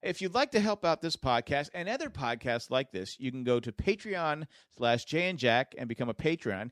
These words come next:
You can go to jay and jack dot com, and it's right there. It just says,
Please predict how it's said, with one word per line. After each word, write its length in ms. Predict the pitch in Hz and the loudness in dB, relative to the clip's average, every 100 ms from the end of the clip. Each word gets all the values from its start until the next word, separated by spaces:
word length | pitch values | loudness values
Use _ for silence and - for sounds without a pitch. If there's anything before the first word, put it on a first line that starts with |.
| - _ - | -14 _ -8
You 80 | |
can 20 | 147 | -2
go 60 | |
to 80 | 147 | 0
jay 180 | 135 185 | 2 0
and 100 | 180 | 2
jack 220 | 175 170 | 0 2
dot 240 | 165 143 | 2 2
com, 540 | - 214 233 180 208 208 _ _ _ _ _ _ _ _ | 0 0 2 2 0 -6 _ _ _ _ _ _ _ _
and 100 | 117 | -12
it's 160 | 117 - 117 | -12 -16 -6
right 240 | 117 143 | -2 0
there. 200 | - 180 | 0 -2
It 40 | 104 | -2
just 140 | 107 | -2
says, 220 | 120 104 | -4 -4